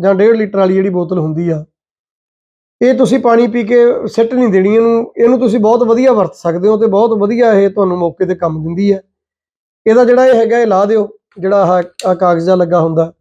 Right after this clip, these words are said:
ਤੇ ਇਹਨੂੰ ਇੱਥੋਂ ਕੱਟ ਦਿਓ। ਆਹ ਜਿਹੜਾ ਕੱਟ ਕੇ ਇਹ ਜਿਹੜਾ ਹਿੱਸਾ ਕੱਟਿਆ ਗਿਆ, ਇਹਨੂੰ, ਇਹ ਸਿੱਟ ਦਿਓ, ਇਹ ਤੁਹਾਡੇ ਨਹੀਂ ਕੰਮ ਦਾ। ਤੇ ਇਹਦੇ ਥੱਲਿਓਂ ਜਿਹੜਾ ਹੈਗਾ, ਤੁਸੀਂ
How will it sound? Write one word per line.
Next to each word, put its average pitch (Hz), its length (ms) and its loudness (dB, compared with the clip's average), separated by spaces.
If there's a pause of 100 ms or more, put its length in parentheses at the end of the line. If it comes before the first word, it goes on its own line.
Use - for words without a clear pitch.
(600)
ਤੇ - 60 -2
ਇਹਨੂੰ 254 300 4
ਇੱਥੋਂ 240 300 0
ਕੱਟ 214 200 -2
ਦਿਓ। 170 260 -4 (1160)
ਆਹ 190 120 2
ਜਿਹੜਾ 226 160 4
ਕੱਟ 226 240 0
ਕੇ 233 240 2
ਇਹ 240 280 0
ਜਿਹੜਾ 247 160 0
ਹਿੱਸਾ 208 280 -2
ਕੱਟਿਆ 214 340 -2
ਗਿਆ, 220 240 0
ਇਹਨੂੰ, 220 460 -2 (800)
ਇਹ 196 220 2
ਸਿੱਟ 196 240 0
ਦਿਓ, 208 260 2 (120)
ਇਹ 220 100 2
ਤੁਹਾਡੇ 196 240 2
ਨਹੀਂ 190 120 0
ਕੰਮ 185 240 0
ਦਾ। 190 140 2 (800)
ਤੇ - 60 -6
ਇਹਦੇ 254 200 4
ਥੱਲਿਓਂ 226 280 2
ਜਿਹੜਾ 240 240 2
ਹੈਗਾ, 226 260 0
ਤੁਸੀਂ 220 440 -4